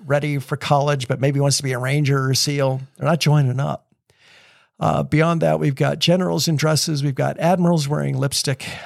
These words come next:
Uh, our new chairman of the Joint Chiefs of Staff, <laughs> a four-star Air Force general, uh, he was the head of diversity, equity, and inclusion. And his very first speech, while all this is going on, was talking about diversity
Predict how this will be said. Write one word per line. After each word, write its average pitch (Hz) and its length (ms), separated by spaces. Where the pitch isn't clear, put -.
Uh, 69 500
our 151 180
new 170 200
chairman 175 320
of 165 60
the 147 60
Joint 156 240
Chiefs 147 300
of 135 80
Staff, 147 500
<laughs> - 560
a 151 60
four-star 170 680
Air 165 160
Force 160 320
general, 160 600
uh, 139 220
he 139 160
was 147 160
the 143 80
head 147 140
of 135 100
diversity, 165 600
equity, 147 480
and 139 160
inclusion. 135 680
And 151 120
his 131 120
very 170 220
first 156 320
speech, - 480
while 156 220
all 220 220
this 285 200
is 165 80
going 170 280
on, 147 120
was 147 200
talking 175 340
about - 320
diversity 143 920